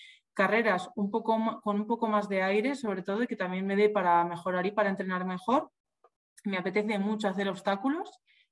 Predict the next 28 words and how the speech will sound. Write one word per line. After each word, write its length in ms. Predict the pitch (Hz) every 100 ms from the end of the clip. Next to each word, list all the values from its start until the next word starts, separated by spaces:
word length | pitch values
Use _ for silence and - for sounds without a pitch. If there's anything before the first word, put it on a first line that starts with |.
| -
porque 220 | 196 202
el 60 | 190
año 180 | 202
pasado 920 | 202 202 202 190 190 190 185 185 196 -
también 320 | 190 185 190
hice 180 | 185 190
menos 240 | 196 233
porque 240 | 226 202 185
no 140 | 180
me 100 | 185
daba 180 | 185 180
el 80 | 180
calendario 680 | 185 180 185 208 247 302 -
y 240 | 196 190 185
tengo 160 | 185 185
muchas 280 | 185 185 180
ganas, 260 | 196 233
entonces 260 | 208 190 185
este 120 | 190
año 160 | 185 185
voy 80 | 180
a 60 |
hacer 200 | 180 185 190
también 180 | 180 180
algún 160 | 180
once 240 | 180 175 185
R 180 | 180 180
más 360 | 240 339 -